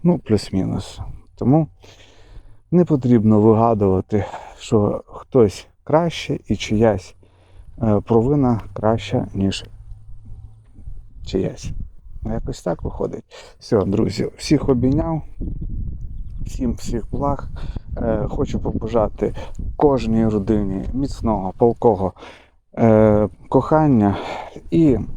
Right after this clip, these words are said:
міцних сімейних стосунків. Е, і ще наостанок хочу сказати, що жінка чоловіка на роботу має завжди відправляти ситим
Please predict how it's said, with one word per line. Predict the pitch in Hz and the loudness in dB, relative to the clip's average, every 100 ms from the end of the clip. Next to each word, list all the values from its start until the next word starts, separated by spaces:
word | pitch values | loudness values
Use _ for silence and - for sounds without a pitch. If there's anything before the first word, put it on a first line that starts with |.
| - - - | -10 -12 -4
міцних | 117 107 110 113 - 127 156 - - - - - | 2 4 4 0 4 6 6 4 -6 -20 -20 -14
сімейних | - 110 104 117 107 107 - - | 0 2 4 4 2 0 -4 -12
стосунків. | - 120 - 104 98 - - - - - - - - | -2 -2 2 0 0 -2 -8 -8 -12 -20 -20 -20 -6
Е, | - 120 117 110 - | 2 4 6 4 2
і | 151 147 127 | 4 4 2
ще | - - 147 120 - - - - - - - | -2 2 4 4 0 -6 -6 -8 -8 -12 0
наостанок | 127 127 123 110 - - 139 135 123 107 - | 4 6 6 4 -2 2 4 4 2 0 -2
хочу | - 117 - 104 | 0 0 2 -2
сказати, | - 107 107 98 - 95 | 0 4 4 4 0 -6
що | - 101 - - | 0 0 0 -4
жінка | 104 110 127 143 - 139 - - - - | 0 4 4 4 2 0 0 -8 -16 -6
чоловіка | - 131 120 107 107 101 - 117 - | 4 6 8 6 2 2 0 0 0
на | - 110 101 | 2 4 6
роботу | 95 104 117 - 113 | 4 4 2 2 2
має | 98 104 110 110 104 | 4 4 4 2 0
завжди | 107 95 95 120 | 0 2 2 2
відправляти | - 107 - 101 98 110 110 - - - - - 123 - - - - - - - _ - - - - - - - - - - - | 4 2 2 2 4 4 2 -2 -6 -6 -8 -8 -8 -10 -12 -14 -14 -16 -18 -20 _ -12 -12 -14 -14 -12 -12 -12 -10 -10 -12 -10
ситим | - - 131 101 90 | 0 4 4 4 -2